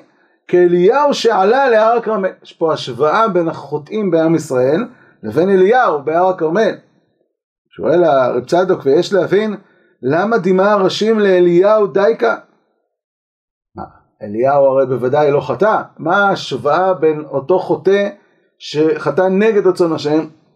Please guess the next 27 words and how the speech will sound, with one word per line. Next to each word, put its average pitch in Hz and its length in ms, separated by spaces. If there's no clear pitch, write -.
עשה 139 320
נגד 202 240
רצון 175 260
השם, 131 300
לבין 147 260
אליהו 175 360
הנביא 233 360
בהר 160 180
הכרמל? 185 440
ושתיים, 277 500
שואל, 196 520
אה, 170 240
רב 170 120
צדוק, 180 440
למה 220 260
נקרא 254 260
אליהו 240 280
כאן 240 180
בשם 233 280
כרמל 240 380
דווקא? 165 340
"ראשך 175 320
עלייך 196 260
ככרמל", 170 540
מי 220 140
זה 226 100
כרמל? 208 440